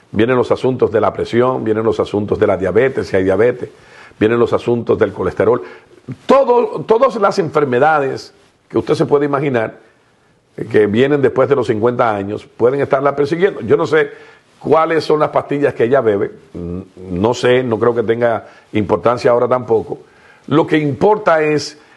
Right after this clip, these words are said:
escuchar a una gloria del arte dominicano, suplicar, arrodillarse,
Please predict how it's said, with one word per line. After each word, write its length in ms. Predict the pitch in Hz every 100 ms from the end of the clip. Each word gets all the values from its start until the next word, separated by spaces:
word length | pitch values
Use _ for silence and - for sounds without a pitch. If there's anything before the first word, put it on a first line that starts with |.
| _ _ _ _ _ _ _ _ _ _ - - -
escuchar 880 | 151 - 165 - 240 247 208 185 -
a 100 | 123
una 220 | 135 180
gloria 680 | 143 143 165 160 151 156 139
del 280 | 123 120 120
arte 320 | 147 156 143
dominicano, 640 | 139 123 113 107 110 110 - _ _ _ _ _ _ -
suplicar, 1120 | - - - 214 - 170 - 175 170 151 - - _ _ _ _ _ _ _ _ _ - _ _ _ _ _ _ - -
arrodillarse, 840 | 175 170 160 143 156 196 139 131